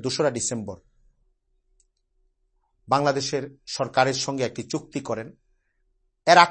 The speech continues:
পর্যন্ত তারা সশস্ত্র সংগ্রাম করেছেন বাংলাদেশের সঙ্গে, অস্ত্র ধারণ করেছেন, লড়াই করেছেন, পার্বত্য চট্টগ্রাম স্বাধীন করবেন এই দাবিতে। উনিশশো সাতানব্বই সালের দোসরা ডিসেম্বর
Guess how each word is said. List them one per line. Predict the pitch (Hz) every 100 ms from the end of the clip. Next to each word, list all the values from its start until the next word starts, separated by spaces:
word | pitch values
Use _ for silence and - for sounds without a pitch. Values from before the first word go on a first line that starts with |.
| -
পর্যন্ত | 165 160 147
তারা | 139 123
সশস্ত্র | - 156 - - 175
সংগ্রাম | - 151 147 139
করেছেন | 117 110 151 127
বাংলাদেশের | 120 113 98 101
সঙ্গে, | - 82 87 _ _ _ _ _ _ _ _ _ _ _ _ _ _ _
অস্ত্র | 151 - 165
ধারণ | 104 127 127
করেছেন, | 131 123 - 123 117
লড়াই | 117 123
করেছেন, | 123 117 113 - 110 110 _ _ _ _ _ _ _ _ _ _ -
পার্বত্য | 170 160 151 151
চট্টগ্রাম | 139 151 131 131 110
স্বাধীন | - 147 147 156
করবেন | 151 156 160
এই | 156
দাবিতে। | 139 107 98 _ _ _ _ _ _ _ _ _ _ _ _ _ _ -
উনিশশো | 180 180 165
সাতানব্বই | 160 156 147 127 139
সালের | 127 - 127 151 170 127
দোসরা | 120 151 127
ডিসেম্বর | 117 - 131 165 196